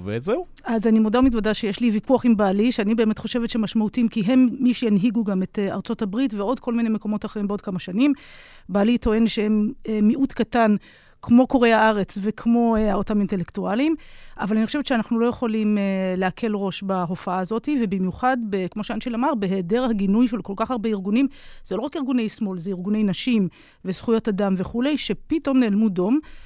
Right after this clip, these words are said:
Speaker 2: ומדובר על ארגונים שבוודאי התבטאו, גם כשהיו דברים באוקראינה, או גם כשהיו במק-, במקומות אחרים, הם התבטאו, ופתאום כשזה מגיע ליהודים, יש פה איזושהי שתיקה. עכשיו, השבר פה הוא שבר מאוד מאוד גדול, גם של אנשים שראו את עצמם עד לפני ארבעה שבועות משתייכים לקבוצה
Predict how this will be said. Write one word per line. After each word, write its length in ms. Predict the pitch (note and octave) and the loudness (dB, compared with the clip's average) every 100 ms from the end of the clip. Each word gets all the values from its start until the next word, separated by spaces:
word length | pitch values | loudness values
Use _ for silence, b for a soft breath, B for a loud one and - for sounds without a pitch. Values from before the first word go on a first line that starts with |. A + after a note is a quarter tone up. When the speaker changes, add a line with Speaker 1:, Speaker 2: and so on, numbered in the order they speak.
| b b | b b
Speaker 2:
ומדובר 360 | F#3 F3 F3+ G#3+ | -2 0 0 0
על 100 | E4 | 0
ארגונים 440 | C#4+ A#3+ B3 E4+ | 0 2 2 4
שבוודאי 600 | D4 C4 G#3 F#3+ G3+ B3 | 2 0 0 0 0 -2
התבטאו, 540 | D4 B3 A#3+ - D4 F#3 | -2 -2 -4 0 -2 0
גם 200 | G3 A#3+ | -2 -2
כשהיו 220 | - A#3 | -2 -6
דברים 280 | G#3 A3 A#3 | -6 -4 -2
באוקראינה, 580 | A#3+ A#3+ F#3+ G#3 G3+ F#3+ | -2 -4 -2 0 0 0
או 120 | F#3 | -2
גם 140 | G3 | -2
כשהיו 160 | A3+ A#3+ | -2 -4
במק-, 240 | A3+ A3+ | -2 -4
במקומות 500 | G3+ A3 A3 A3+ A3 | -4 -4 -4 -4 -4
אחרים, 260 | G#3+ G#3+ G3 | -6 -6 -2
הם 100 | G3 | -2
התבטאו, 460 | F#3+ F#3 - D4+ F#3 | -2 -6 -4 -2 -2
ופתאום 380 | - G3+ D4+ F#4+ | -6 -6 -4 -4
כשזה 220 | D#4+ C4 | -4 0
מגיע 360 | A#3 G3+ B3+ B3+ | 0 0 -2 0
ליהודים, 560 | A3+ F#3+ F3+ E3+ F4 G#4 b b b b - | -2 -4 -4 -2 -2 -2 b b b b -4
יש 120 | A#3+ | -2
פה 140 | C4 | 0
איזושהי 280 | A3+ G#3+ G3 | -2 -2 -6
שתיקה. 360 | - G3 - - - b b b b b | -6 -8 -8 -12 -14 b b b b b
עכשיו, 260 | - F3+ | -10 -6
השבר 260 | E3+ A#3+ C4 - | -4 -2 -2 -2
פה 60 | |
הוא 80 | B3 | -2
שבר 200 | A#3+ A#3 | -2 0
מאוד 220 | B3 A#3+ | 0 0
מאוד 140 | A#3+ A3 | 0 -2
גדול, 280 | A#3+ E4 D4+ | -2 -2 -2
גם 120 | A3+ | -2
של 120 | A3+ | -2
אנשים 300 | A3 G3 C4+ | -4 0 0
שראו 500 | B3+ A#3 F#3+ F#3 D4+ | 0 -2 -4 -2 -2
את 80 | E4+ | -2
עצמם 400 | - - F#3+ F3+ - | -4 -2 -2 -2 -2
עד 240 | A#3 B3 | 0 0
לפני 320 | G#3+ - A#3 | -2 -6 -4
ארבעה 260 | A3 F#3+ G3 | -4 -4 -6
שבועות 380 | - G#3 E3+ - | -4 -8 -8 -6
משתייכים 380 | F#3+ G3 - G#3+ | -6 -6 -4 -2
לקבוצה 320 | A#3 A3+ | 0 0